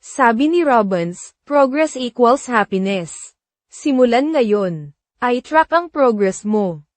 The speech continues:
I-celebrate ang maliliit na tagumpay. At kapag master mo na ang laro, ibahagi, turuan ang anak mo, tumulong sa komunidad. Dahil ang sikreto ng buhay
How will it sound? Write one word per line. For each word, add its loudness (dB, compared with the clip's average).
I-celebrate -2
ang 0
maliliit 0
na -2
tagumpay. -2
At -2
kapag 0
master 0
mo -2
na 0
ang -4
laro, -2
ibahagi, -2
turuan 0
ang -2
anak 0
mo, -4
tumulong 0
sa 0
komunidad. 0
Dahil 0
ang -4
sikreto 0
ng -2
buhay -2